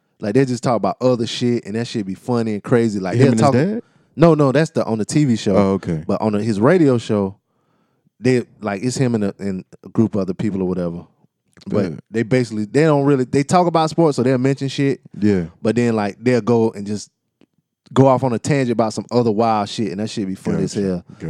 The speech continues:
Speaker 2: Gotcha.
Speaker 1: then, so that's where I get my sports shit from, and that shit produced, like, I love that shit 'cause it's, like, the production of it, like, great. Like, doing this shit, it make you pay attention to other shit.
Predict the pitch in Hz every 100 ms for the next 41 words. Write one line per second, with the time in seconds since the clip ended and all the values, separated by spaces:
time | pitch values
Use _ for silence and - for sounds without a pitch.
0 | - 98 98 107 110 127 110 107 101 98
1 | 101 - 98 87 - 90 - 95 95 117
2 | - 98 101 98 107 87 78 71 _ _
3 | _ _ _ _ - 127 160 151 139 -
4 | 123 120 123 110 95 - _ _ _ _
5 | _ _ _ _ _ _ _ - 98 95
6 | 117 120 113 107 95 90 87 85 92 95
7 | 90 _ - 98 98 156 170 160 - 170
8 | 147 _ _ _ _ - 143 131 127 139
9 | 120 - 127 117 101 - 127 117 - 107
10 | -